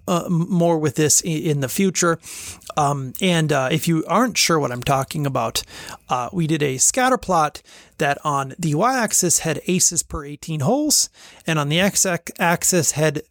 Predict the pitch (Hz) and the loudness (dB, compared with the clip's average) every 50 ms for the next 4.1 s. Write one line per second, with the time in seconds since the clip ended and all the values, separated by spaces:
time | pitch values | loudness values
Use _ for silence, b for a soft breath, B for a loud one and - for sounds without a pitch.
0 | - - 143 127 165 156 156 170 160 156 151 - 151 139 - - 139 120 110 107 | -14 -10 -4 -2 -2 0 0 2 2 2 2 0 -2 -4 -4 -4 -4 -6 -6 -6
1 | - - B B B B B B B 160 123 113 170 170 156 165 156 143 - - | -8 -8 B B B B B B B 0 2 4 2 4 4 2 2 2 0 0
2 | - 156 131 135 135 147 151 - - - 151 - _ - - - - - 170 160 | 0 0 0 0 -2 -2 -2 -2 -2 -4 -4 -6 _ -16 -8 -2 0 2 2 2
3 | 160 147 135 147 147 - - 151 139 131 123 - 151 139 - - 156 - - - | 2 2 0 0 0 -2 -4 -4 -4 -6 -6 -6 -6 -4 -2 -2 -2 -2 -2 -4
4 | 151 | -6